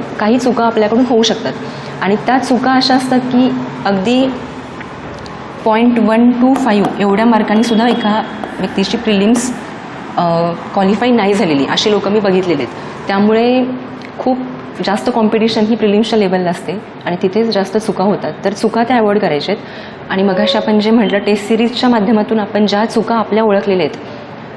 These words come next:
जसं की, अ, तुम्ही ॲन्सर मार्क करताना कुठेतरी चुका करताय किंवा योग्य आणि अयोग्य ह्याच्यातला फरक तुम्ही वाचताना गोंधळताय किंवा ज्या काही प्रश्न विचारलेले तिकडे तुमचं लक्ष नाही, तुम्ही वेगळाच काहीतरी,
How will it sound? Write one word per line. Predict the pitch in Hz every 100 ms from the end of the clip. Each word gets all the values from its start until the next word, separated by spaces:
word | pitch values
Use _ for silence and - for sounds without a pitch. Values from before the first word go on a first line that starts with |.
| -
जसं | 180 190
की, | 185 214 226 - - - -
अ, | 180 180 180
तुम्ही | 196 208
ॲन्सर | - 185 185 214
मार्क | 196 185 196
करताना | - 196 185 190 196
कुठेतरी | 202 190 185 190 190 220 - - -
चुका | - 220 196
करताय | 175 143 131 - - -
किंवा | 185 196
योग्य | 185 190 190 196
आणि | 202 214
अयोग्य | 185 185 185
ह्याच्यातला | 196 185 185 208
फरक | 202 185 185
तुम्ही | 196 190
वाचताना | 208 190 - 233 202
गोंधळताय | 202 196 180 143 123 - - - - -
किंवा | 196 202
ज्या | 202 190
काही | 220
प्रश्न | 226 220 -
विचारलेले | 208 196 196 190 185
तिकडे | 185 208
तुमचं | 214 214
लक्ष | 220 202 208
नाही, | 208
तुम्ही | 208 208 226 -
वेगळाच | 190 196 202 202
काहीतरी, | 208 202 208 233